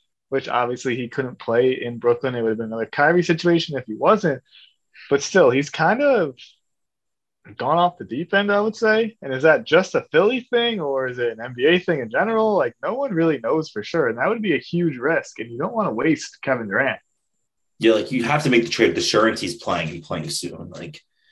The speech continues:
Speaker 2: and it,
Speaker 1: Correct.
Speaker 2: like, honestly, like, I'd, I'd be more open to this deal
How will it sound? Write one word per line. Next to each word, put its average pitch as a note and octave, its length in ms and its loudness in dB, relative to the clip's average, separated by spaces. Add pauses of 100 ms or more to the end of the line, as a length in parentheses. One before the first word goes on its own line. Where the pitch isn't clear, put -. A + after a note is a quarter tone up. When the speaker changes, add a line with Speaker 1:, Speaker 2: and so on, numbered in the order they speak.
(200)
Speaker 2:
and G#2+ 160 0
it, B2+ 140 0
Speaker 1:
Correct. A2 320 -2
Speaker 2:
like, D3 180 2
honestly, D#3 460 8
like, A#2+ 300 4 (520)
I'd, B2 280 2
I'd C3+ 240 2
be E3+ 120 8
more C3+ 220 6
open A#2+ 220 4
to B2 120 0
this A#2 140 4
deal A#2 480 4